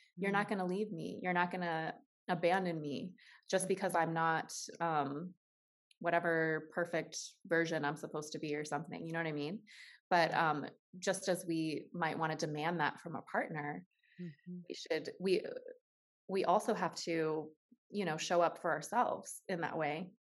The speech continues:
Speaker 2: Mm-hmm.
Speaker 1: And, um, and I know, eh, you know, it's easy for us to talk about this, and it's easy for
Speaker 2: Mm-hmm.
Speaker 1: me to talk about it now and be like, "Yes."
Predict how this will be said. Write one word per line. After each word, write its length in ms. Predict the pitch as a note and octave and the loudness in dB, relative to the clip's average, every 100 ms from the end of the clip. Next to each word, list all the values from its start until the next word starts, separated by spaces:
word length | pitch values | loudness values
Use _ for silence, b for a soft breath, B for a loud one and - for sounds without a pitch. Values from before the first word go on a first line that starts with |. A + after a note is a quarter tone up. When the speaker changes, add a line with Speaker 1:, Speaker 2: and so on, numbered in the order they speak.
| F#3 | -12
Speaker 2:
Mm-hmm. 460 | F3+ - G3 G3 G#3+ - _ _ - | -12 -12 -10 -8 -10 -14 _ _ 0
Speaker 1:
And, 280 | F3+ F3 F3 | 2 2 4
um, 420 | E3 D3+ D#3 F3+ B B B B - | 4 4 0 -6 B B B B -2
and 120 | G3+ | 2
I 100 | G3+ | 4
know, 500 | G#3 G#3+ A3 A3 - | 4 4 6 4 2
eh, 80 | - - - | -4 -10 -4
you 140 | G#3 | 0
know, 120 | F#3 | 2
it's 120 | F3+ G3+ | 0 0
easy 220 | A3+ D4 | -2 0
for 100 | G3 | 0
us 160 | F3+ | 0
to 60 | - | -4
talk 240 | F3+ F#3 | -4 -4
about 260 | - - - | -2 -6 -2
this, 280 | D#3+ D#3+ - | -2 -2 -2
and 120 | F3+ | -4
it's 140 | E3+ G#3 | -2 -2
easy 240 | G3+ G3+ | 0 0
for 120 | G3+ | 0
Speaker 2:
Mm-hmm. 60 | F#3 | 0
Speaker 1:
me 80 | F#3 | 0
to 80 | |
talk 200 | F#3+ G3 | 2 0
about 180 | F#3+ E3+ | 4 4
it 120 | D#3+ | 6
now 360 | B3 C4+ B3+ B3 | 6 6 6 4
and 80 | A3 | 4
be 100 | F3+ | 2
like, 160 | E3+ F3 | 0 -2
"Yes." 540 | B3+ B3+ B3 B3 - | -4 0 0 -2 -8